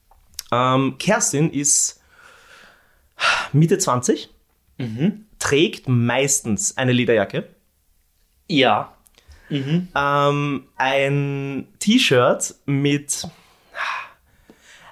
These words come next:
Speaker 1: einem Stern aus Pailletten drauf oder so. Also so ein, so ein T-Shirt, wo du sagst, das ist vom New Yorker.
Speaker 2: Ja.
Speaker 1: So ein T-Shirt, wo du sagst,
Speaker 2: Ja.
Speaker 1: das ist vom New Yorker. Ähm. <laughs>
Speaker 2: Und, und sag doch, sie ist so ein bisschen wild, gell?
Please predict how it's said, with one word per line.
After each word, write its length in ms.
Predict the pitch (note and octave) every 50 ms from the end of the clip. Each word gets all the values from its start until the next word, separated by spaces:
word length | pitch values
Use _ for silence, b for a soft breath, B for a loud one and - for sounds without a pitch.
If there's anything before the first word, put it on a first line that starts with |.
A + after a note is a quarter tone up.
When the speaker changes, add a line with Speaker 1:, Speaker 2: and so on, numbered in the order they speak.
| b b _ -
Speaker 1:
einem 260 | A2 C#3 C#3 D3 D#3
Stern 580 | D3+ - - - - - - C3 B2 C#3+ F#3+ G#3+
aus 200 | G#3 G3 - -
Pailletten 420 | - C#3+ C3+ C3 A#2 - - C#3+
drauf 320 | C3+ B2+ A#2+ B2 C3 C3 C#3+
oder 120 | C3+ C3+
so. 260 | C3+ E3 A3+ D4+ - _ _ _ -
Also 160 | D3 F3 G3
so 140 | F3+ G3 A3
ein, 120 | G#3+ F#3+
so 120 | E3 G#3+ G#3+
ein 100 | G3 G#3+
T-Shirt, 280 | A#3 A#3+ - C#4 -
wo 60 | A3
du 60 | A3 G#3+
sagst, 240 | - A3 A3 -
das 100 | G3+ G#3+
ist 80 | A3 -
vom 140 | - A3 G#3
New 60 | F#3
Yorker. 360 | D3 A#2 G#2+ - - D2+ - - _ _ _ _ _ _ _ _ _ _ - -
Speaker 2:
Ja. 320 | B2+ A#2+ - - A#2+ D#3+
Speaker 1:
So 120 | - - D#3
ein 60 | D3+
T-Shirt, 200 | G3+ A#3 C4+ A#3
wo 80 | G3+ G#3
du 60 | A3
sagst, 200 | F#3+ F#3 F#3 -
Speaker 2:
Ja. 60 | F3+
Speaker 1:
das 100 | F3 F3+
ist 60 | E3
vom 80 | F#3 F3+
New 80 | D#3
Yorker. 320 | C3+ A#2+ A#2+ A#2 - G2+ - B B B B B B B B B -
Ähm. 880 | C3 C3+ C3+ C#3+ C#3+ D3 D3 C#3+ C#3+ D3 D3 D3 D3 D3 C#3+ C#3+ - _ _ _ _ _ _ _ _ _ _ _ _ _ _ _ - _ - -
<laughs> 80 | - - B B B B B B B B B B B B B B B B B B B B - B B B B B B B
Speaker 2:
Und, 220 | D3+ C#3 C#3 -
und 200 | - D3 D3 -
sag 260 | - D3 C#3 D#3+ -
doch, 100 | - E3
sie 120 | - - E3+
ist 100 | D#3 -
so 80 | E3
ein 80 | D3 C3+
bisschen 320 | D#3+ D#3 - D3 C#3 C3
wild, 260 | B2+ D3+ C#3+ A2 - -
gell? 220 | A2 C3+ E3